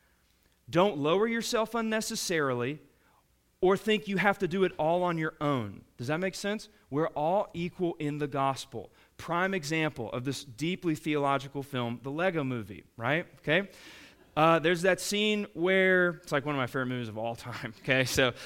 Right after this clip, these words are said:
there's that scene where, in the first one, where Emmett, right, the main character, is falling, and he's falling down the mountain in the country western world, right? And he hits the ground, and he's hit the ground, he's quit falling, but he keeps screaming and like he's still falling, remember?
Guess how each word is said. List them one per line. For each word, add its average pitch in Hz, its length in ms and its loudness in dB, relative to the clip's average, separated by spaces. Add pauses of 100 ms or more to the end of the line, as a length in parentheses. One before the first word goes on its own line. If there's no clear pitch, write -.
(160)
there's 175 200 6
that 190 160 4
scene 214 420 0
where, 175 460 2
in 156 140 -4
the 147 60 -2
first 180 300 -4
one, 170 260 -4
where 143 540 2 (180)
Emmett, 175 320 0 (160)
right, 143 180 2
the 127 80 -6
main 135 140 -4
character, 160 340 -4
is 131 160 -8
falling, 170 600 -2 (320)
and 131 400 2
he's 131 180 -4
falling 156 240 -2
down 160 120 0
the 151 60 -2
mountain 156 280 0
in 143 120 0
the 127 280 0
country 160 320 -4
western 160 420 -2
world, 170 300 0
right? 165 220 0
And 143 100 -2
he 135 80 -2
hits - 320 -2
the 165 100 -4
ground, 156 520 0 (360)
and 135 60 -2
he's 147 120 2
hit 233 140 -2
the 220 60 -6
ground, 196 260 4
he's 135 120 -4
quit - 220 -2
falling, 180 400 0
but 123 100 -6
he 151 80 0
keeps - 420 -6
screaming 185 760 -2
and 156 100 -6
like 147 180 0
he's 156 140 -6
still 160 180 -4
falling, 170 480 0
remember? 208 380 -2